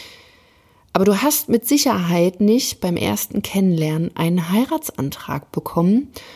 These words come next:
und, ähm, warst Feuer und Flamme irgendwie. Und wenn ich manchmal so Online-Marketing sehe, dann sehe ich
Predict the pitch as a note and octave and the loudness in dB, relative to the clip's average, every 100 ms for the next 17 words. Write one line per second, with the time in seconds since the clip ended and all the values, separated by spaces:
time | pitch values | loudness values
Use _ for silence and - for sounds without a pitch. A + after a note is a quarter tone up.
0 | - - - - _ _ F3+ F#3+ F#3+ F#3 | -20 -20 -20 -20 _ _ 2 4 4 2
1 | - - F3+ F3+ F3+ F3+ F3+ F3 D#3 F#3+ | -2 -2 0 2 2 2 0 0 -2 -2
2 | - - F#3+ F#3+ - E3 - - E3 C#3 | -4 -2 0 0 -2 -4 -4 -2 -2 -2
3 | - - A#2 - - E3 _ _ - - | -6 -6 -8 -8 -10 -12 _ _ -20 -20
4 | - - _ _ _ E3+ F3+ F3+ - F3 | -20 -20 _ _ _ 0 0 0 -2 0
5 | F#3+ A3 A3 G3+ A3 A3 G#3 G3+ G3 F3 | 2 2 2 0 0 0 0 0 0 0
6 | F3+ F3+ - G#3+ F4 C4 D#3+ D#3+ C#3 C#3+ | 0 0 0 0 2 2 2 0 -2 -4
7 | D#3 - E3 E3 E3 E3 D#3+ F3 A3+ D4+ | -6 -6 -4 -2 0 0 2 2 0 -6
8 | - A3+ G3+ D3+ C3 D#3 - | -4 0 2 2 0 -2 -6